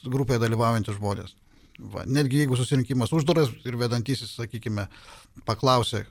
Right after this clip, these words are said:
kiek man yra žinoma, paklausė, ar nieks neprieštarautų, jeigu dalyvautų kažkoks žmogus, ne skaitantis savęs alkoholiku, bet, bet esantis artimas žmogus alkoholiku. Kaip grupė, jeigu grupėje nieks neprieštarauja, paprastai tokiam žmogui leidžia dalyvauti.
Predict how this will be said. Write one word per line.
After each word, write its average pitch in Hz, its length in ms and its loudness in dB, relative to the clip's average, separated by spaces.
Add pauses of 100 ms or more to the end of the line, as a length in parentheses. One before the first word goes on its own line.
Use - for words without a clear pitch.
(120)
kiek - 220 -8
man 113 120 2
yra 110 160 2
žinoma, 98 320 -4
paklausė, 113 600 -2 (400)
ar 113 200 -8
nieks 120 240 -2
neprieštarautų, 107 600 -2
jeigu 104 100 -6
dalyvautų 101 520 -4
kažkoks 98 340 -10
žmogus, 101 320 -6
ne 120 240 0 (380)
skaitantis 107 520 -4
savęs 104 240 -2
alkoholiku, 98 560 -4
bet, - 200 -14 (180)
bet - 260 -8
esantis 98 440 -6 (420)
artimas 104 500 -4
žmogus 101 240 -6
alkoholiku. 98 480 -10 (440)
Kaip 160 200 2
grupė, 160 320 4
jeigu 139 240 2
grupėje 143 320 4
nieks 139 160 2
neprieštarauja, 135 480 2
paprastai 113 300 -4
tokiam 120 180 0
žmogui 123 320 2
leidžia 123 240 4
dalyvauti. 98 480 -4